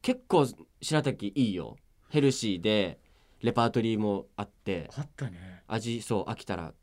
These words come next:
Speaker 1: 変えちゃえばいいし。
Speaker 2: そっか、白滝。
Speaker 1: うん、ナポリタン風にするとか、めっちゃ美味しかった。
Speaker 2: あ、すごい、万能だね。
Speaker 1: うん。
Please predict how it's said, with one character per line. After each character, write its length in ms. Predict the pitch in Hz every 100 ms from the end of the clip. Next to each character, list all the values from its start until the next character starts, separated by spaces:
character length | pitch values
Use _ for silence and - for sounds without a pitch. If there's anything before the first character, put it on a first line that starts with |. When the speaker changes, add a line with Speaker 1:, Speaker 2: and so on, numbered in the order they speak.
| -
Speaker 1:
変 120 | 110
え 20 |
ち 100 | 101
ゃ 40 | 101
え 40 |
ば 100 | 85
い 80 | 80
い 40 |
し。 240 | - 85 -
Speaker 2:
そ 160 | 127
っ 80 | 143 _
か、 220 | - 113 - _ _
白 320 | - - 131 160
滝。 340 | 135 - 98 _ _ -
Speaker 1:
う 60 | 101 92
ん、 20 |
ナ 120 | 101
ポ 160 | 110 170
リ 100 | 143
タ 120 | 107
ン 160 | 92 - _ _ _
風 220 | - 120
に 120 | 110
す 200 | 104 -
る 80 | 107
と 140 | 101 95
か、 100 | - - - -
め 100 | 98
っ 40 | -
ち 100 | -
ゃ 40 |
美 60 | 107 107
味 60 |
し 80 | 104
か 80 | 87
っ 60 | -
た。 160 | - -
Speaker 2:
あ、 160 | 156 -
す 180 | -
ご 100 | 151
い、 60 | 185
万 240 | 156 175
能 140 | 208 220
だ 120 | 226
ね。 200 | 220 214
Speaker 1:
う 80 | 107
ん。 480 | 120 131 127 95